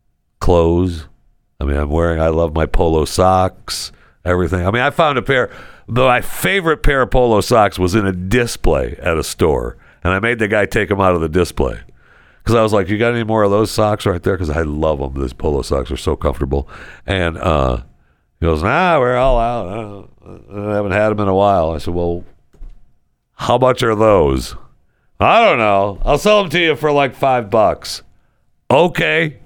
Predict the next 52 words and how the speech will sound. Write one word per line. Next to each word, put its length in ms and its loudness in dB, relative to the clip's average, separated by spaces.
Get 240 0
'em 100 2
out 160 4
of 80 0
the 80 2
display. 540 2
Took 200 0
'em 100 -2
ten 280 -2
minutes 240 0
to 100 -2
find 260 -2
the 80 -2
key 460 -4
to 80 -2
get 180 -2
into 220 -2
the 120 -6
display. 360 0
They 60 -2
didn't 140 -2
even 80 -6
know 120 0
where 200 2
it 60 -6
was. 240 0
That's 180 0
how 100 4
long 240 2
the 100 -2
display 360 2
was 140 -2
there. 440 0
But 120 2
I 60 4
got 140 0
some 120 -4
nice 260 0
polo 320 0
socks, 340 -2
man. 360 -2
Original 440 -2
cut. 360 -4
I 180 -6
know. 220 -2
Anyway, 300 -2
so 220 0
what 180 2
they're 140 -2
trying 280 2
to 80 -2
do 340 -2